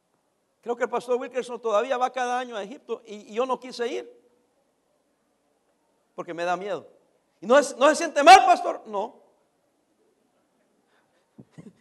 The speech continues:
¿Y por qué no? Porque no es ese mi llamado. Pero respeto a quien es llamado. Vino una vez un misionero y se puso a tirarnos a nosotros.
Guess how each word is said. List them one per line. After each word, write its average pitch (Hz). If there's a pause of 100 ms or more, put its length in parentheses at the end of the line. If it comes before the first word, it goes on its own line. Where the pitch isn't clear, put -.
(440)
¿Y 233
por 202
qué 311
no? 311
Porque 226
no 233
es 233
ese 226
mi 233
llamado. 302 (3000)
Pero 254
respeto 240
a -
quien 226
es 262
llamado. 320 (920)
Vino 277
una 285
vez 294
un 294
misionero 285
y 240
se 233
puso 294
a 294
tirarnos 294
a 277
nosotros. 294